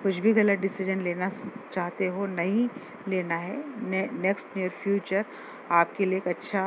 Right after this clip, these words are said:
भविष्य आपकी wait कर रहा है। तो ये थी guys आपके लिए आज की reading। अग-, अगर reading अच्छी लगे तो channel को subscribe करना, bell icon का button दबा देना आपको, और reading resonate होती तो क्लेम करना। General reading है guys,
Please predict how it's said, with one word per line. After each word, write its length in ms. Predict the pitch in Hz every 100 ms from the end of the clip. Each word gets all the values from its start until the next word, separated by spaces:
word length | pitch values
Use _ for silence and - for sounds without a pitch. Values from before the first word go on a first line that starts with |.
| 208 - - 165
भविष्य 400 | 180 185 - 196
आपकी 260 | 180 -
wait 220 | 190 160 -
कर 180 | 170
रहा 200 | 151 147
है। 200 | 135 131 - - - - - - - - - -
तो 80 | 262
ये 160 | 254 220
थी 100 | 285
guys 300 | 269 269 247
आपके 320 | 220 - 233
लिए 260 | 226 233 233
आज 300 | - - -
की 280 | - 214 214
reading। 360 | 196 202 196 185 190
अग-, 180 | 185 202 -
अगर 200 | 180 185
reading 280 | 185 190
अच्छी 280 | 185 - -
लगे 280 | 190 185 185
तो 140 | 185 185
channel 320 | 180 165 175
को 120 | 190
subscribe 400 | 185 180 208 185 -
करना, 300 | 175 165 160 - - - 202 190
bell 180 | 185 185
icon 280 | 175 180
का 100 | 175 175
button 240 | 175 165 170
दबा 240 | 170 175
देना 260 | 185 190 185
आपको, 340 | 180 - 196 202 - - - - -
और 380 | 156 165 170 175 170 175
reading 260 | 175 185
resonate 380 | 175 170 180 185
होती 240 | 185 -
तो 120 | 190 214
क्लेम 320 | 196 180 196
करना। 400 | 196 185 185 190 - - - -
General 380 | 175 190 190 196
reading 280 | 190 190 185
है 120 | 185
guys, 420 | 175 175 175 -